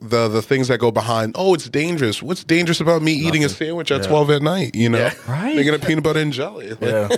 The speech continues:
Speaker 3: <laughs> Yep.
Speaker 2: Yeah, shout out
Speaker 3: And, and
Speaker 2: P B and J's.
Speaker 3: again, like, and I'm not, you know, even condoning anyone smoking and driving or anything like that. But my whole life,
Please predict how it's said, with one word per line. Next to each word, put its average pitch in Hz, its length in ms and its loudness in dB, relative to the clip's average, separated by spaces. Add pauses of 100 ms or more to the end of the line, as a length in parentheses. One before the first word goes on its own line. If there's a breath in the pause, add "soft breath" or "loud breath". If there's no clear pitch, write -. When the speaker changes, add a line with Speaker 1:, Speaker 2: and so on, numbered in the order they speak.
(180)
Speaker 3:
<laughs> - 240 -8
Yep. 190 260 -4 (240)
Speaker 2:
Yeah, 110 120 -6
shout 98 180 -6
out 104 80 -4
Speaker 3:
And, 143 120 0
and 104 60 -4
Speaker 2:
P - 20 -
B - 80 2
and 147 80 2
J's. 113 120 2
Speaker 3:
again, 190 180 2
like, 95 200 0 (220 loud breath)
and 117 120 4
I'm 120 80 4
not, 156 240 2 (540)
you 113 80 0
know, 92 240 -2
even 113 260 0
condoning 110 640 2
anyone 98 540 2 (320)
smoking 101 500 0
and 90 100 0
driving 92 500 0
or 90 100 0
anything 90 340 0
like 90 160 0
that. 101 300 0 (640 soft breath)
But 107 120 -2
my 123 180 0
whole 196 280 -2
life, 190 380 -2